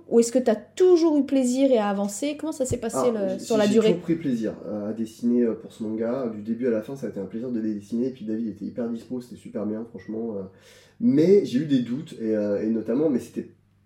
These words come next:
Speaker 2: c'était pas tant que moi, c'était David et tout ce qui lui est arrivé, lui, en tant que professionnel.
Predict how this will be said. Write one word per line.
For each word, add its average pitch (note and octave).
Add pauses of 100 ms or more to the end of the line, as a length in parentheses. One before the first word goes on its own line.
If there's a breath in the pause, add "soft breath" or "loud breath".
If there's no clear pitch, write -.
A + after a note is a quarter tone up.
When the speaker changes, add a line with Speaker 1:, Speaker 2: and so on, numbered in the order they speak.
(220)
Speaker 2:
c'était -
pas C#3
tant D3
que D3
moi, E3
c'était A#2+
David B2
et A2
tout -
ce -
qui A2+
lui A2+
est -
arrivé, A2+
lui, C3+
en A#2+
tant A#2
que A2+
professionnel. B2+